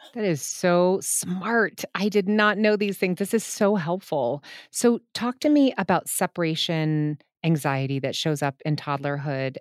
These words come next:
How do you think about this? When do you start to recognize that maybe this is getting to be, you know, too big for the toddler and the parent?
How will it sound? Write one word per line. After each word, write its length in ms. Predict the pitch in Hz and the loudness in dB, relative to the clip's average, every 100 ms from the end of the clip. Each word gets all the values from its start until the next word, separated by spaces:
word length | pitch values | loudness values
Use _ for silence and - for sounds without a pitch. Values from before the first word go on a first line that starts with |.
| - | -14
How 260 | - 196 | -8 -4
do 80 | 220 | -2
you 140 | 254 | -2
think 220 | 214 160 151 | -2 -4 -4
about 280 | 151 143 | -4 -4
this? 240 | - 143 - - _ - | -4 -6 -6 -16 _ -20
When 500 | 160 170 180 214 226 | -4 0 2 2 2
do 100 | 214 | -2
you 500 | 185 180 175 170 160 | -2 0 0 -2 -4
start 300 | - 165 156 | -4 -4 -2
to 100 | 156 | -2
recognize 480 | 143 147 147 139 | -4 -2 -4 -4
that 100 | 139 | -6
maybe 320 | 131 156 165 170 | -4 -4 -4 -4
this 200 | 156 151 | -6 -8
is 100 | 151 | -8
getting 260 | 151 143 | -6 -4
to 120 | 139 151 | -6 -8
be, 340 | 143 139 135 _ - | -6 -6 -6 _ -12
you 80 | |
know, 80 | 131 - - | -10 -12 -8
too 180 | - | -4
big 500 | 165 143 135 135 139 - _ _ | -2 -2 -2 -2 -6 -14 _ _
for 80 | 170 | -6
the 100 | 156 | -4
toddler 380 | 147 139 143 135 | -4 -6 -4 -4
and 220 | 139 143 | -4 -4
the 40 | |
parent? 460 | 135 147 139 131 | -6 -6 -6 -6